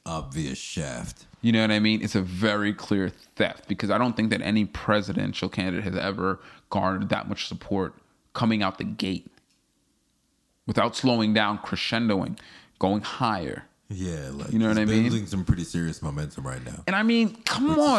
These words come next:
Speaker 1: what's
Speaker 2: man.
Speaker 1: got him so scared.
Speaker 2: I mean, you got Nina Turner as your surrogate, my G. Like, how is he not even running this world right now, dude?
Speaker 1: <laughs>
Speaker 2: Yo, I'm sorry, but yo, when you hear Nina Turner talk, like, bigging you up,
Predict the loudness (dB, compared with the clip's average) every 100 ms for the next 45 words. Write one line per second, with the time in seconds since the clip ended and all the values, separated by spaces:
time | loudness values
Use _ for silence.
0 | 4 4 4 2 0 -4 -6 -4 -2 -2
1 | -4 -6 2 2 2 4 2 4 2 2
2 | 4 6 6 6 6 6 4 6 6 6
3 | 4 4 4 4 4 4 4 4 2 4
4 | 4 4 4 4 4 4 4 2 4 6
5 | 6 6 6 4 4 4 2 2 2 2
6 | -2 -2 4 4 4 2 4 6 4 4
7 | 2 2 0 0 2 4 4 4 2 2
8 | 0 0 0 0 4 2 2 0 2 2
9 | 4 4 4 4 4 4 2